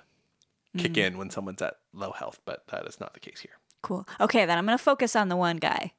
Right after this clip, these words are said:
Speaker 2: I got, I got a beef with him. So I roll this, right?
Speaker 1: Roll that. You see if you hit.
Speaker 2: Twelve plus, plus five?
Speaker 1: Yeah.
Speaker 2: Whoa.
Speaker 1: You're very
Speaker 2: <laughs>
Speaker 1: dexterous.
Speaker 2: It's
Speaker 1: And it's
Speaker 2: like
Speaker 1: a dexterity item.
Speaker 2: seven, and I get to roll twice.
Speaker 1: Yeah.
Speaker 2: Okay, so I have a seventeen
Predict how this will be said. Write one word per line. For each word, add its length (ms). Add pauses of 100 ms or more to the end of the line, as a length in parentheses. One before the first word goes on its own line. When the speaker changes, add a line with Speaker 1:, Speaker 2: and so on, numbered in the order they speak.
(560)
Speaker 2:
I 60
got, 340
I 80
got 160
a 40
beef 240
with 160
him. 200 (640)
So 120
I 40
roll 200
this, 460
right? 160
Speaker 1:
Roll 100
that. 220 (680)
You 80
see 140
if 60
you 80
hit. 200 (540)
Speaker 2:
Twelve 540
plus, 440 (400)
plus 160
five? 200 (400)
Speaker 1:
Yeah. 100 (960)
Speaker 2:
Whoa. 240
Speaker 1:
You're 100
very 200
Speaker 2:
<laughs> 20
Speaker 1:
dexterous. 440
Speaker 2:
It's 80
Speaker 1:
And 100 (100)
it's 100
Speaker 2:
like 140
Speaker 1:
a 40
dexterity 600
item. 180
Speaker 2:
seven, 320
and 140
I 60
get 100
to 80
roll 100
twice. 600 (220)
Speaker 1:
Yeah. 180 (260)
Speaker 2:
Okay, 320
so 140
I 60
have 180
a 80
seventeen 760